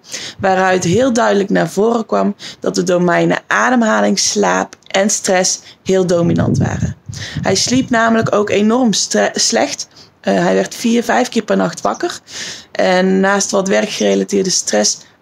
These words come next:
ademde hij eigenlijk ook alleen maar door zijn mond. Dus naast het losmaken van wat spieren en, eh,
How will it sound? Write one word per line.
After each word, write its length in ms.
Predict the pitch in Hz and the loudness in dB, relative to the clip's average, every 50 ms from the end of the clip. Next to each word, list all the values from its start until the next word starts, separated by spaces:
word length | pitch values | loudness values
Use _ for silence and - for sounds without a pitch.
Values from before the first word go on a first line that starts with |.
| _ - | _ 0
ademde 340 | 202 202 208 202 202 202 | 2 2 2 4 2 2
hij 80 | 202 - | 2 2
eigenlijk 400 | - 190 190 196 190 196 196 - | 2 0 0 2 0 -2 -2 -2
ook 240 | - 214 226 247 233 | -2 0 0 0 0
alleen 280 | - 190 196 196 196 202 | 0 0 2 2 2 2
maar 120 | 196 190 | 2 2
door 140 | 185 190 185 | 2 2 2
zijn 220 | 180 175 170 120 | 2 2 2 2
mond. 320 | 87 87 - - - - - - - - - - - - - - - | 0 0 0 0 0 -2 -4 -6 -6 -10 -10 -10 -8 -8 -10 -10 -6
Dus 180 | - - 196 - | -2 -2 0 2
naast 440 | 208 202 202 208 208 226 254 254 - | 2 2 2 2 2 2 0 0 0
het 160 | 240 190 - | -2 -2 0
losmaken 640 | 208 220 233 - 233 220 220 226 240 247 269 240 | 0 0 0 0 0 2 2 2 0 0 -2 -2
van 140 | - 208 202 | -2 -2 -2
wat 160 | 190 180 - | -2 -2 -2
spieren 680 | - - - - - 208 196 196 202 220 226 240 233 - | -4 -4 -4 -4 -4 -2 0 2 2 2 2 0 0 0
en, 380 | - - - - 196 190 190 | 0 0 0 0 0 2 2
eh, 180 | 190 185 190 185 | 2 2 2 0